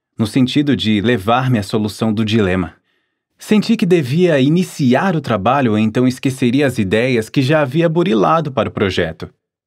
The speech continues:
Na verdade, foi só mais ou menos uma semana antes da nossa chegada que ele percebeu ter decidido,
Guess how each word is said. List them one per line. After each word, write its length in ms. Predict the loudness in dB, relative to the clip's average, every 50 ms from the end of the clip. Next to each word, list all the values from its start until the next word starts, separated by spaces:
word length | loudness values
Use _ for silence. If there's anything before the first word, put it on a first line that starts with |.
| _ _ _ _ _ _ _ _ _ _ _ _ _ _ _ _
Na 120 | -4 -2
verdade, 600 | -2 0 -2 -2 0 2 2 2 2 0 -4 -8 -14 _ _ _ _ _
foi 160 | -2 -2 -2
só 260 | -2 -2 -2 -2 0
mais 400 | 0 0 0 0 0 0 0 0
ou 100 | 2 2
menos 380 | 2 2 2 2 2 0 0 2
uma 160 | 0 0 0
semana 420 | 0 -2 0 0 2 2 2 2 2
antes 360 | 2 2 2 0 0 -2 -2
da 120 | 0 0
nossa 380 | 2 2 0 -2 -2 -4 -6 -8
chegada 680 | -4 -4 -4 -2 0 0 0 0 0 0 -2 -6 -8 -12 _ _ _ _ _
que 180 | -2 0 2 2
ele 160 | 4 2 0
percebeu 720 | 0 0 -2 -2 -2 -2 -2 -2 0 0 0 0 0 -2
ter 320 | -4 -4 -2 -2 -2 -2 -2
decidido, 720 | -2 -2 -2 -2 -4 -6 -6 -4 -4 -4 -4 -6 -10 -16